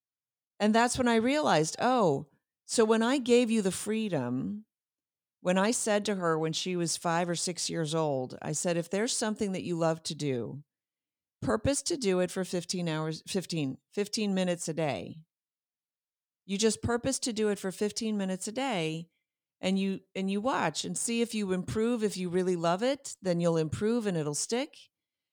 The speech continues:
And of course, the flip side of, of that I knew was if she decided that she didn't like it, she'd,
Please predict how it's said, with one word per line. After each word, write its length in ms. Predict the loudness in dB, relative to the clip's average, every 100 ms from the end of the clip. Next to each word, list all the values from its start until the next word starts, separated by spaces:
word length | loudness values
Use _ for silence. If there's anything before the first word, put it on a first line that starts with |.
| _
And 120 | 0
of 80 | 0
course, 300 | 2 0 0
the 120 | -2
flip 280 | -2 -2 -2
side 280 | 0 0 0
of, 60 | -4 -12 -8
of 160 | -4
that 340 | -2 0 0 0
I 100 | -2
knew 320 | 0 2 2
was 540 | 0 0 0 0 -4 -8 _ _ _ _ -4
if 120 | -2
she 200 | 0 0
decided 560 | -2 -2 0 2 0
that 80 | 0
she 180 | -2 -2
didn't 240 | -2 -2
like 260 | -2 -2 -2
it, 100 | -2
she'd, 360 | 0 0 -2